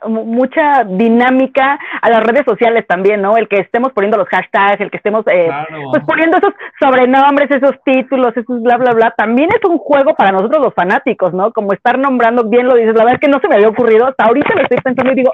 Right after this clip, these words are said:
Speaker 1: "Ah, claro, ¿cómo no?".
Speaker 2: Sí.
Speaker 1: O sea, eso del Área cincuenta y uno, la neta, está, o sea, súper ingenioso. Entonces, ese tipo de cosas venden y venden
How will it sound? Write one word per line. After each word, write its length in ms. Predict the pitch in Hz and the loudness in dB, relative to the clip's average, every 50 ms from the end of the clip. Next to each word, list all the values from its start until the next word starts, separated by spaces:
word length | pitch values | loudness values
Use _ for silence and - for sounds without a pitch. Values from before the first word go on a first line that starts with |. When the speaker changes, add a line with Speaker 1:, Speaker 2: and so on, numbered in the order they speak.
| - | -2
Speaker 1:
"Ah, 80 | - 381 - - | -4 -6 -4 -2
claro, 320 | 311 285 - - 339 - - _ _ _ | -2 0 0 0 0 -2 -4 _ _ _
¿cómo 220 | - - 339 403 466 | -6 -2 -2 0 0
no?". 100 | 415 392 440 508 - 494 | 0 0 -2 0 -2 -2
Speaker 2:
Sí. 80 | 523 | -2
Speaker 1:
O 180 | - - - - - | -4 -6 -8 -6 -2
sea, 100 | - 226 | -2 0
eso 140 | 262 262 381 | 0 2 2
del 140 | 339 262 262 | 2 2 2
Área 180 | 277 311 349 | 2 0 0
cincuenta 280 | 277 277 240 226 220 233 | -2 0 0 0 0 2
y 40 | 254 | 2
uno, 80 | 294 | 2
la 80 | 294 247 | 0 0
neta, 220 | 247 262 - 320 | -2 -2 -4 -6
está, 280 | - - 285 269 311 - | -4 -2 0 0 0 0
o 80 | 196 196 | -2 -2
sea, 120 | 220 208 | -4 -4
súper 260 | - 220 - - 214 | -4 -4 -4 -2 -2
ingenioso. 400 | 214 208 254 254 330 466 453 381 | -2 -2 -4 -4 -4 -4 -4 -4
Entonces, 240 | 269 240 262 - - | -4 -4 -4 -4 -2
ese 140 | 311 - 480 | -2 0 0
tipo 200 | 480 466 - 466 | 0 0 0 0
de 120 | 311 - | -2 -2
cosas 260 | - 240 220 240 294 440 - _ - - - _ | -2 -2 0 0 0 -2 -4 _ -18 -20 -18 _
venden 420 | - 185 294 403 415 349 370 403 - - _ | -4 -2 0 2 2 2 2 0 -2 -4 _
y 80 | - 220 | -2 0
venden 280 | 220 262 277 285 370 | 0 2 2 0 -2